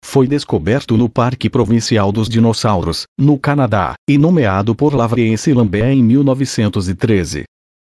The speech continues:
A velocidade do animal, vinte e três a trinta e um quilômetros por hora. Era um dinossauro pequeno, mas era bastante forte, acima de dez kg, e possuía uma força de três toneladas.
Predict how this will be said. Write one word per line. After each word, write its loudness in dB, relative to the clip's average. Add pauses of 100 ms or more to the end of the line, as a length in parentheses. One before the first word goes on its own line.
(140)
A -6
velocidade 0
do 0
animal, 2
vinte -2
e -4
três 0
a 2
trinta 2
e 4
um 4
quilômetros 2
por 0
hora. 2
Era 0
um 2
dinossauro 0
pequeno, 2
mas 0
era 0
bastante -2
forte, -2
acima 0
de 0
dez -2
kg, 0
e 0
possuía 0
uma 0
força -2
de -2
três -2
toneladas. -2